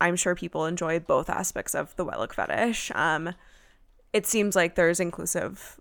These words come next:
language kind of surrounding those two terms. So then we have jumpers, walkers, and messies.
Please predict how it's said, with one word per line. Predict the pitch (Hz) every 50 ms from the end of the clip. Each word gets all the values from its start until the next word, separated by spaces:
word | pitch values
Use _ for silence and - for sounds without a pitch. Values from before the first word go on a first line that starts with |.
| - -
language | - - 165 160 143 135 139 147 - - - -
kind | - 156 131
of | 170
surrounding | - - 175 104 95 92 107 104
those | 98 92 170 -
two | - -
terms. | - - - - - - - - - - - - - _ _ _ _ _ _ _ _ _ _ _ _ _ _ _ _ _ - - -
So | - - 254
then | 233 262 277 302 302 285
we | 277
have | 254 233 208 202 190
jumpers, | 180 - 185 170 185 196 - 247 302 330 330 339 320 - -
walkers, | 214 - 180 170 175 180 - - 196 190 190 202 208 190 -
and | - - 175 165 165 160 160
messies. | 156 - 175 - - 240 247 294 320 359 392 392 - - - -